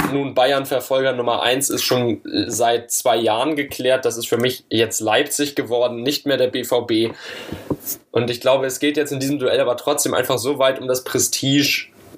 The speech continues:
dass man in Dortmund sagt, "Komm Jungs, gebt noch mal alles.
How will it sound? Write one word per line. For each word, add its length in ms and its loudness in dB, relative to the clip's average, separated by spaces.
dass 300 2
man 320 -2
in 160 -6
Dortmund 360 0
sagt, 300 0
"Komm 160 0
Jungs, 240 0
gebt 240 0
noch 160 -2
mal 160 0
alles. 460 0